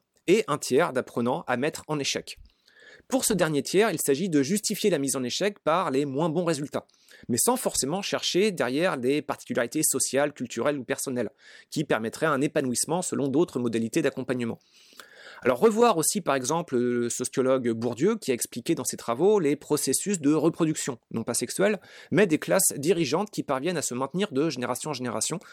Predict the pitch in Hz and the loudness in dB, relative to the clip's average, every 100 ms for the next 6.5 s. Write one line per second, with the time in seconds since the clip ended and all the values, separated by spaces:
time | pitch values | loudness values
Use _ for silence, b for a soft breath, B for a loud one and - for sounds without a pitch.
0 | B B B - 196 208 202 - - 151 | B B B 0 2 4 2 0 0 0
1 | 123 131 113 175 196 - - 135 - 120 | 0 -2 -2 -2 -4 -2 0 0 -2 -4
2 | 139 117 - 127 117 110 - 151 190 120 | -2 -2 0 0 2 0 2 2 2 -2
3 | 104 139 - 120 120 - - 165 143 - | 2 2 2 -4 -4 -4 -4 -2 0 0
4 | 175 120 127 131 120 117 107 135 165 120 | 0 2 0 0 -2 -2 -2 -2 0 -2
5 | 120 117 110 104 135 - 117 120 - 151 | -2 -2 -2 0 0 0 -2 -2 0 0
6 | 131 - 110 - - | 2 2 0 -2 -4